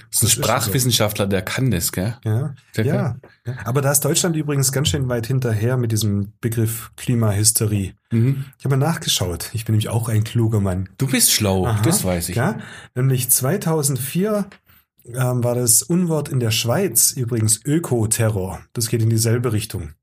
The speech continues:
Speaker 2: Ökoterror.
Speaker 1: Mhm. Und zweitausendsieben war in Liechtenstein das Wort Klimahandel.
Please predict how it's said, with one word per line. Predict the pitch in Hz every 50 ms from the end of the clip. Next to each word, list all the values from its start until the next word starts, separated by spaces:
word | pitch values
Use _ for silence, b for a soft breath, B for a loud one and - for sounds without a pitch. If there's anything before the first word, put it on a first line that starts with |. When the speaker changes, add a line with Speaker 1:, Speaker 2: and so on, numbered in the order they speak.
| _ _ _ -
Speaker 2:
Ökoterror. | 127 170 196 - - 127 - - 120 107 98 98 117 110
Speaker 1:
Mhm. | 117 170 220 220 - - 123 - 139 120 98 95 98 - -
Und | 143 151 214 269 262 240 - - - - B B B B B B
zweitausendsieben | - - 135 147 143 160 147 131 147 135 - 139 143 165 175 175 170 135
war | 127 120
in | 123 123
Liechtenstein | 131 165 208 - - - 175 151 - - - 131 135 139 139 127
das | 123 117 113
Wort | 113 110 110 - -
Klimahandel. | - - 139 151 151 147 135 120 110 101 98 113 120 113 110 110 110 101 92 -